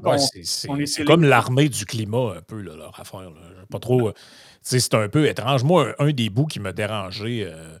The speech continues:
Speaker 2: Mhm.
Speaker 1: particulièrement en lisant ça, là, euh, c'est, puis t'avais souligné le passage, d'ailleurs, là, je vous
Speaker 2: Ouais.
Speaker 1: le mets ici à l'écran, là. Euh, c'est, euh, tu sais, il y a, il y a,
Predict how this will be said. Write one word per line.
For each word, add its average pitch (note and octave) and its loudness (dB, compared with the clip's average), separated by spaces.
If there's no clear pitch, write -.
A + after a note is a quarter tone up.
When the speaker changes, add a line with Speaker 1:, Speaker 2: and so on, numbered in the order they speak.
Speaker 2:
Mhm. B2+ -4
Speaker 1:
particulièrement A2+ -2
en G#2+ -2
lisant G2 -6
ça, - -6
là, A#2+ -6
euh, G2 -12
c'est, - -4
puis F#2+ -10
t'avais G2+ -4
souligné B2 -4
le C3+ -2
passage, G#2+ -4
d'ailleurs, F#2 -10
là, G2 -10
je G2 -12
vous C3+ -10
Speaker 2:
Ouais. F3 -2
Speaker 1:
le C3+ -2
mets A#2 -2
ici G#2+ -4
à G2+ 0
l'écran, F#2 -8
là. G#2+ -6
Euh, G2 -2
c'est, B2+ 0
euh, G2 -6
tu - -20
sais, A#3 0
il G3+ -4
y B2+ -6
a, - -8
il - -12
y C#3 0
a, - -6